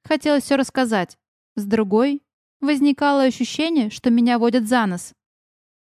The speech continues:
«А вы сами?» — спросила я. «Где находитесь? Что это за место?» В небе тихонько громыхнуло. «Боюсь, я не смогу тебе об этом поведать. Это пространство не любит, когда задают вопросы,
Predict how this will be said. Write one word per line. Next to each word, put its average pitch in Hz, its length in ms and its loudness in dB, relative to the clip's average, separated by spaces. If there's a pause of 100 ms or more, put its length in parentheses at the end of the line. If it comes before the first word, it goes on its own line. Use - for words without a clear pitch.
(160)
«А 247 120 4
вы 277 100 2
сами?» — 247 480 0 (320)
спросила 240 460 -2
я. 208 300 -2 (260)
«Где 311 240 2
находитесь? 208 680 -2 (240)
Что - 220 0
это 277 180 4
за 226 100 2
место?» 208 460 0 (920)
В 202 140 -4
небе 269 340 4
тихонько 233 460 0
громыхнуло. 208 800 0 (1080)
«Боюсь, 214 380 0
я 226 60 0
не 214 100 0
смогу 214 320 0
тебе 208 260 0
об 180 100 0
этом 185 200 -2
поведать. 190 600 -2 (480)
Это 226 180 0
пространство 226 680 -2
не 214 180 4
любит, 226 300 2
когда 196 260 -2
задают 190 360 0
вопросы, 196 580 0